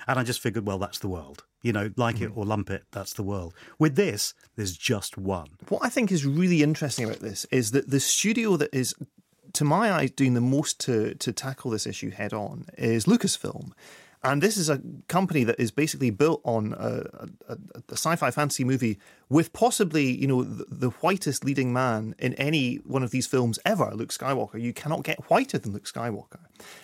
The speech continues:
Speaker 2: And then now they're actually saying, you know, "Well, look, if we have this locked-in fan base and we can make these films and they will make money, let's be a bit experimental with it. You know, let's try." And if you take The Force Awakens, for example, there's nothing about, um, Rey and Finn, the two lead characters,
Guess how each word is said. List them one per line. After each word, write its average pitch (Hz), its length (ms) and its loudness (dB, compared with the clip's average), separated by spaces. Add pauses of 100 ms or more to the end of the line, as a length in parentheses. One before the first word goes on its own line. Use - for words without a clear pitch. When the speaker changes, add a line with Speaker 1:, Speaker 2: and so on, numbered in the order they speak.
Speaker 2:
And 156 160 2
then 170 160 6
now 226 220 6
they're 165 140 4
actually 147 200 -2
saying, 151 220 0
you 147 60 2
know, 127 60 6
"Well, 147 140 2
look, 190 220 0
if 147 100 0
we 185 80 0
have 202 260 -8
this - 160 -4
locked-in 139 520 -2
fan 113 280 -10
base - 360 -16
and 127 100 -2
we 139 80 0
can 135 200 -4
make 151 200 -2
these 131 180 -4
films 113 300 -2
and 113 140 -4
they 110 60 -2
will 107 120 -4
make 110 160 -6
money, 104 320 -10 (1040)
let's 156 240 4
be 165 140 2
a 151 40 6
bit 156 120 -2
experimental 127 520 -2
with - 120 -8
it. - 40 -10
You 110 120 -2
know, 104 40 -2
let's 151 220 0
try." 139 220 0
And 127 100 0
if 127 100 -4
you 160 60 -2
take - 140 0
The 135 80 -2
Force 139 240 0
Awakens, 120 400 -4
for - 80 -10
example, 113 260 -8
there's 117 140 -2
nothing 143 640 2
about, 113 260 -6 (220)
um, 98 320 -6
Rey 131 320 2
and 107 120 -6
Finn, 110 280 -2
the 113 80 -10
two - 180 -6
lead 110 180 -4
characters, - 520 -10